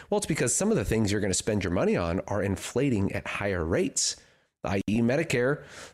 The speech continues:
Medi-, uh, or in healthcare, uh, it's just gonna cost more. And Medicare does not cover all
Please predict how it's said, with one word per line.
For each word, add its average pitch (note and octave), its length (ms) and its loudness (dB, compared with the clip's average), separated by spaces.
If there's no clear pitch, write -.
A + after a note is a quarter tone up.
Medi-, A#2 280 2
uh, G2 140 2
or G2+ 160 2
in G2 200 2
healthcare, B2 560 0
uh, C#3 60 -2
it's F#2 340 0
just G#2+ 220 -2
gonna G#2+ 260 2
cost G#2 420 -2
more. G2+ 440 0
And C#3+ 280 0
Medicare D3 520 2
does A#2 260 2
not G#2+ 340 2
cover A2+ 480 0
all G2 480 2